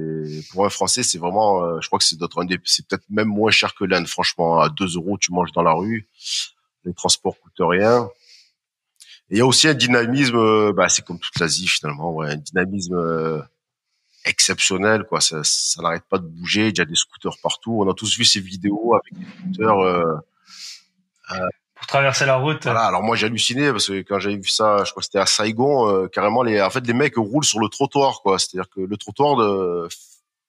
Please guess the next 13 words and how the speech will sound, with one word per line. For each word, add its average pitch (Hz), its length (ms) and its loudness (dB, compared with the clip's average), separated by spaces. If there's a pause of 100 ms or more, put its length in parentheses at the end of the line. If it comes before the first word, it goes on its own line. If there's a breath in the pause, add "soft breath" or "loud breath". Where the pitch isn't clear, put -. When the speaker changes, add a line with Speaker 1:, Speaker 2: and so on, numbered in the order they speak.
(440)
Speaker 1:
devient 117 340 2
une 139 180 2
voie, 127 480 4
quoi, 98 140 2
en 87 60 0
fait. - 280 -4
Et 85 320 -4 (880)
donc, 98 140 -4
c'est - 100 -2
vraiment 113 220 2
la, 95 240 4
l'anarchie 110 560 2
complète. 120 560 -2